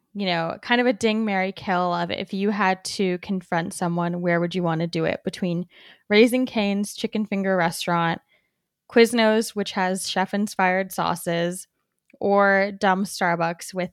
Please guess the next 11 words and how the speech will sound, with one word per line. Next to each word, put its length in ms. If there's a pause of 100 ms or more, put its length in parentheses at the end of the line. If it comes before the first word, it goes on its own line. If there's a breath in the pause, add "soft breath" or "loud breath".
you 80
know, 180
dumb 440
Nora 380
Ephron 460
music 520
playing 640 (380)
softly 540
in 100
the 80
background. 680